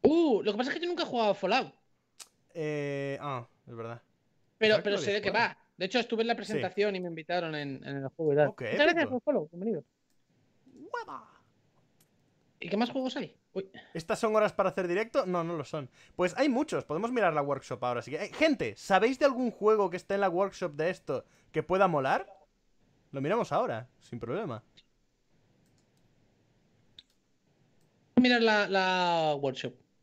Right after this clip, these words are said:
Speaker 1: ¿Cómo se mira desde aquí?
Speaker 2: Ujú.
Speaker 1: Te-, tenemos que cerrar el juego, claro.
Speaker 2: Eh,
Speaker 1: ¿Eh?
Speaker 2: no, la, la workshop la puedes mirar sin
Speaker 1: ¿Desde aquí?
Speaker 2: Eh, desde aquí no, tienes que salirte tú del juego, pero no tienes por qué cerrar el juego.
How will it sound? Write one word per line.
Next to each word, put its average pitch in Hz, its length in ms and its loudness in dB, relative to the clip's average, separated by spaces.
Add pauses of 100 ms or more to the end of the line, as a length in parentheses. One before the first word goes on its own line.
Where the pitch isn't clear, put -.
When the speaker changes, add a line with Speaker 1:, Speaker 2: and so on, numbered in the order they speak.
(120)
Speaker 1:
¿Cómo 170 140 -2
se 175 80 4
mira 143 180 6
desde 131 140 0
aquí? 123 140 -8
Speaker 2:
Ujú. 139 100 -14
Speaker 1:
Te-, 170 140 -2
tenemos 165 320 2
que 185 100 4
cerrar 151 200 4
el 127 60 0
juego, 143 220 2
claro. 131 200 -2 (280)
Speaker 2:
Eh, 131 520 -6
Speaker 1:
¿Eh? 120 40 -2
Speaker 2:
no, 226 320 -2
la, 151 140 -6 (180)
la 151 120 -4
workshop 170 340 -8
la 175 120 -8
puedes 175 200 -10
mirar 143 320 -8
sin 107 600 -16 (380)
Speaker 1:
¿Desde 151 140 0
aquí? 277 260 0 (540)
Speaker 2:
Eh, 101 680 -12
desde 120 300 -12
aquí 180 180 -8
no, 156 200 -4
tienes 123 200 -12
que 139 100 -16
salirte 139 460 -8
tú 151 140 -10
del 139 100 -6
juego, 147 280 -6
pero 120 140 -10
no 120 100 -8
tienes 143 180 -10
por - 160 -12
qué 139 100 -12
cerrar 151 360 -6
el 104 100 -10
juego. 95 380 -16